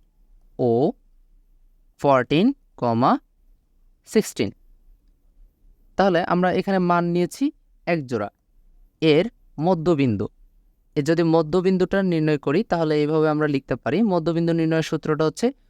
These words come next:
ভুজদ্বয়ের যোগফল ভাগ হচ্ছে দুই এবং কুটিদ্বয়ের যোগফল ভাগ হচ্ছে দুই। তাহলে আমরা ভুজদ্বয়ের যোগফলের মধ্যে ভুজ দেখতে পাই হচ্ছে টোয়েন্টি সিক্স প্লাস হচ্ছে ফোরটিন এবং এটাকে দুই দ্বারা ভাগ করতে হবে এবং এখানে একটা কমা দিয়ে কুটিদ্বয়ের যোগফল বের করব।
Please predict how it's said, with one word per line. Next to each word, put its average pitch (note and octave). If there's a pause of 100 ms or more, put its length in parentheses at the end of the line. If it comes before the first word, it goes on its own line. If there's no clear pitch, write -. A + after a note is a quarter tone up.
(240)
ভুজদ্বয়ের E3
যোগফল C3 (380)
ভাগ A2+
হচ্ছে B2
দুই D#3 (320)
এবং C#3 (180)
কুটিদ্বয়ের G3+
যোগফল E3 (180)
ভাগ A#2+
হচ্ছে C3
দুই। D#3+ (320)
তাহলে D#3+
আমরা F3
ভুজদ্বয়ের E3+
যোগফলের E3+
মধ্যে E3+
ভুজ D3
দেখতে D3+
পাই D3+
হচ্ছে D3+
টোয়েন্টি D#3
সিক্স D#3
প্লাস C#3
হচ্ছে D3
ফোরটিন D3 (380)
এবং C3
এটাকে C#3
দুই C3
দ্বারা C#3+
ভাগ C3
করতে C3+
হবে C#3 (460)
এবং C3+
এখানে D3
একটা C#3+
কমা C#3+
দিয়ে F3
কুটিদ্বয়ের E3
যোগফল D3+
বের C#3
করব। D3